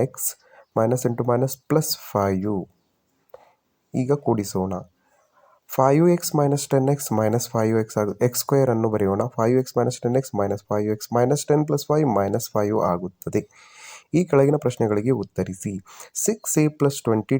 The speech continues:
ಟೂ ಬಿ ಪ್ಲಸ್ ಥರ್ಟಿ ಟೂ ಎ ಈ ಬೀಜುಕ್ತಿಯನ್ನು ಪಡೆಯಲು ಥರ್ಟಿ ಎ ಬಿ ಪ್ಲಸ್ ಟ್ವೆಲ್ವ್ ಬಿ ಪ್ಲಸ್ ಫೋರ್ಟೀನ್ ಎ ಇಂದ ಕಳೆಯಬೇಕಾದ ಬೀಜುಕ್ತಿ ಯಾವುದು?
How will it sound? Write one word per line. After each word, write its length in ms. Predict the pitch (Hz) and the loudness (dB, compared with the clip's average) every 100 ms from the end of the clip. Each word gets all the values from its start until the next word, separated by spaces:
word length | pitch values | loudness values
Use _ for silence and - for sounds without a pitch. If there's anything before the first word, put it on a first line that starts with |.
| - | 0
ಟೂ 100 | 143 135 | -2 0
ಬಿ 100 | 139 139 | -2 -2
ಪ್ಲಸ್ 180 | - 113 - | -4 -6 -6
ಥರ್ಟಿ 280 | 117 113 135 127 | -6 -4 -6 -2
ಟೂ 100 | 127 127 - | -2 -2 -2
ಎ 20 | 110 - 139 | -4 -2 -2
ಈ 20 | 156 | 0
ಬೀಜುಕ್ತಿಯನ್ನು 680 | 117 104 120 - 113 107 107 104 | -2 -2 -4 -2 -2 0 -2 -2
ಪಡೆಯಲು 400 | 98 95 95 139 - | -2 -2 0 -2 -2
ಥರ್ಟಿ 340 | - 135 - 175 160 107 | -4 -4 -2 0 0 0
ಎ 40 | 104 107 | -2 0
ಬಿ 100 | 139 139 | -2 -2
ಪ್ಲಸ್ 180 | 117 - | -6 0
ಟ್ವೆಲ್ವ್ 260 | 127 135 139 110 | 4 4 2 0
ಬಿ 100 | 110 113 | -2 -2
ಪ್ಲಸ್ 200 | 120 120 - | -2 -4 0
ಫೋರ್ಟೀನ್ 600 | 123 131 139 - 151 160 160 117 113 | 2 4 2 0 2 2 0 0 2
ಎ 20 | 113 - | 0 -2
ಇಂದ 240 | 107 95 101 135 127 - - - - | -6 -4 -2 -2 -2 -8 -20 -6 2
ಕಳೆಯಬೇಕಾದ 800 | 143 165 143 110 98 101 98 101 165 - - - _ - | 4 6 4 2 0 0 0 2 0 -2 -16 -20 _ -2
ಬೀಜುಕ್ತಿ 480 | 117 113 123 - 135 113 | 0 0 -2 0 2 2
ಯಾವುದು? 380 | 98 95 92 | 2 -4 -6